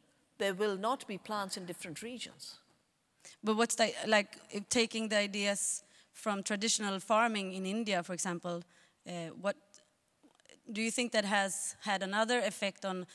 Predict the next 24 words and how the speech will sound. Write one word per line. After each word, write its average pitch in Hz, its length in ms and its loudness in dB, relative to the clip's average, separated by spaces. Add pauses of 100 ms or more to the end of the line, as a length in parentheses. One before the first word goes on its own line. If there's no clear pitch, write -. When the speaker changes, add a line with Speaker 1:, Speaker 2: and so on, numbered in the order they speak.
(520)
Speaker 2:
maybe 202 320 -2
eliminating 208 920 0
traditional 190 720 -4 (100)
methods 202 680 -4
and 190 120 -6
farming 208 340 4
methods? 190 540 -4 (240)
Speaker 1:
No, 170 200 -4 (100)
that 262 280 2
Speaker 2:
Mm. 190 40 -16
Speaker 1:
did 185 200 -6
not. 170 360 -4
What 139 140 -6
had 185 240 -4
the 208 80 -6
impact 190 360 -4
of 185 100 -8
eliminating 180 580 -6
methods 196 380 -6
was 185 220 -2
G-, 160 360 -6
the 147 120 -8
Green 165 260 -6
Revolution. 180 520 -6